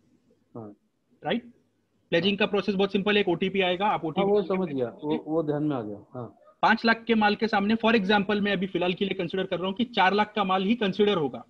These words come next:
Speaker 2: क्योंकि हेयरकट
Speaker 1: हाँ।
Speaker 2: नाम की एक चीज होती है कि
Speaker 1: हाँ।
Speaker 2: पूरा पाँच, अगर उसकी valuation पाँच लाख चल रही है, तो जो usable जो है, consider, consider जितना होगा, वो सिर्फ चार लाख का होगा, assume करते
Speaker 1: हाँ।
Speaker 2: हैं।
Speaker 1: अच्छा।
Speaker 2: ठीक
Speaker 1: हाँ।
Speaker 2: है? तो चार लाख के सामने अब आप बीस लाख का माल carry कर सकते हो।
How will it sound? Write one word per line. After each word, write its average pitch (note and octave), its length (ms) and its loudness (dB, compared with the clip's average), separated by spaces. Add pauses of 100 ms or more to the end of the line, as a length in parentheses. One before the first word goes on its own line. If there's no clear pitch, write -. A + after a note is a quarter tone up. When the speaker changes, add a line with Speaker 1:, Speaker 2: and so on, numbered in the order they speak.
(140)
Speaker 2:
क्योंकि E3+ 180 -2
हेयरकट E3 300 0
Speaker 1:
हाँ। F#3 160 0
Speaker 2:
नाम F3 140 0
की F#3+ 80 0
एक F#3+ 100 -6
चीज F3+ 140 -4
होती E3 200 -4
है F#3 200 -4 (500)
कि F#3 60 0
Speaker 1:
हाँ। - 100 -6
Speaker 2:
पूरा F3+ 200 4
पाँच, F#3+ 280 2
अगर E3 180 -2
उसकी F#3 160 -4
valuation F3+ 400 2
पाँच F3+ 260 -2
लाख G3 100 -2
चल F#3+ 180 -2
रही G3 200 0
है, G#3 260 -4 (500)
तो F3+ 120 0
जो F#3+ 300 4
usable F3 540 4
जो G#3+ 160 2
है, A3 240 0
consider, G3+ 560 4
consider F#3+ 600 0
जितना G3+ 260 2
होगा, G3 160 2
वो G#3+ 60 4
सिर्फ A#3+ 200 0
चार F3+ 240 4
लाख D#3+ 140 0
का C#3 100 -2
होगा, A#2 220 -4 (120)
assume F3+ 280 0
करते B2 280 -4
Speaker 1:
हाँ। - 0 -
Speaker 2:
हैं। - 160 -18 (400)
Speaker 1:
अच्छा। G#2+ 400 -16 (260)
Speaker 2:
ठीक F#3 160 -2
Speaker 1:
हाँ। B3+ 60 -2
Speaker 2:
है? B3+ 60 -10 (600)
तो D#3 60 -4
चार G#3 280 4
लाख G#3+ 160 4
के A3 100 2
सामने G#3 320 4
अब F#3+ 160 4
आप G#3 220 2
बीस F#3+ 280 -2
लाख G3 140 2
का G#3 100 0
माल G3 220 2
carry F3+ 220 4
कर D#3 140 0
सकते - 300 -8
हो। A#2 80 -8